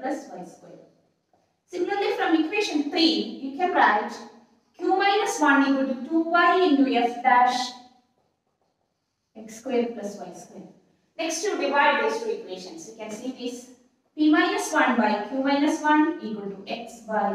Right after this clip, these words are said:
y. This implies P minus one into y is equal to Q minus one into x. Next, simplification is not necessary. If you can, you do it. That is P y minus y is equal to Q x minus x,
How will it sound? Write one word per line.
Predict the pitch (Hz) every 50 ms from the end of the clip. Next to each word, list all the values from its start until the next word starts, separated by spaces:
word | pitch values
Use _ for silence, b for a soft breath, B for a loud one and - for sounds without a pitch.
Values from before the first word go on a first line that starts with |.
| 185 180
y. | 175 156 - - - - _ _ _ _ _ _ _ _ _ _ _ _ _ -
This | 285 320 320 -
implies | 294 254 - 196 196 190 - - 208 - - - - - - -
P | 302 294 285
minus | 285 285 294 302 311 339 - -
one | 302 302 302 302 311 330
into | 320 277 254 240 233
y | 233 226 233 233 233 233 233 233
is | - - 214
equal | 214 196 208 208 202
to | - 208 214 208 - - - - - _ _ _ _ _ _ _ _
Q | - 269 262 254
minus | 254 262 262 262 262 277 285 269 269 254
one | 247 247 240 240 247
into | - 247 - - - - - - -
x. | - - 160 - - - - - - - - - _ _ _ _ _ _ _ _ _ _ _ _ _ 269
Next, | 262 269 - - -
simplification | - - - 269 254 254 285 277 - - 285 285 302 330 302 311 302
is | - - 240
not | 233 233 - - -
necessary. | 262 - - - - - - - - 143 139 139 - - - - - _ _ -
If | - - 240
you | 254 254 262
can, | 339 359 403 - - - -
you | 233 220 226
do | 202 185
it. | 185 180 180 - - - - - b b b b b b b -
That | 240 240
is | 285 285 285 - -
P | - 320 330 330 330
y | 339 339 349 339 349 349 330
minus | 269 262 254 233 233 233 233 - - 247
y | 262 269 269 277 330 -
is | - - - -
equal | 208 214 214 -
to | 226
Q | 226 - - 269 277 277 277 285
x | 285 302 294 - - - - 240
minus | 226 214 196 185 185 185 - -
x, | 175 - - - - -